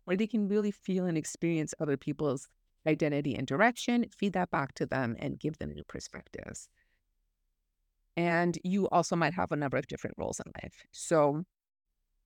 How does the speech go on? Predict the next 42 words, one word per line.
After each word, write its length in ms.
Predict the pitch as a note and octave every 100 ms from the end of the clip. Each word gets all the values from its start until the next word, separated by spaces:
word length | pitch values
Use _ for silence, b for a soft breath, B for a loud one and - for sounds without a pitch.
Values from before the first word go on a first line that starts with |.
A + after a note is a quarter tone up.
| _ _ _ - A2 _ _ _ _ -
like 220 | D#3+ -
I 100 | D3+
said, 320 | - D#3+ D3
your 100 | D3+
path 260 | - C#3+ A2+
isn't 240 | F3 - -
fixed. 460 | - A3+ - - -
It's 160 | E3
okay 540 | - - - D#3 F3+ G#3
to 160 | -
change 400 | F#3 - G3 G3
direction, 640 | - F#3+ F#3+ - - G3 F#3+
to 100 | -
have 380 | - - C3+
different 360 | - F3+ - F#3
roles. 400 | G3+ G3+ G3+ G3 B B B
You 120 | - F3
are 100 | E3+
not 260 | E3+ D#3
necessarily 480 | E3+ E3+ F3 F3 E3+
that 240 | F3 D#3+ -
person 400 | D3+ D#3+ E3 D3+
that 160 | C#3
woke 260 | E3+ D#3+ -
up 160 | D#3
at 140 | D#3 D#3+ _ _ _ _ _ _ _ _
age 260 | F3 E3+ -
five 300 | D#3 D#3+ D#3
at 80 |
some 240 | - D#3+ D3+
point, 220 | D#3+ C3+
decided 420 | - - C#3 C#3
that 180 | C#3 -
you 160 | E3+ E3+
were 140 | E3
gonna 240 | D#3+ D#3
be 280 | D3+ D3+ D3+
a 60 | C#3+
doctor 360 | D#3 - -
or 80 | D3
an 80 | C3+
ast-, 300 | B2 D#3+ -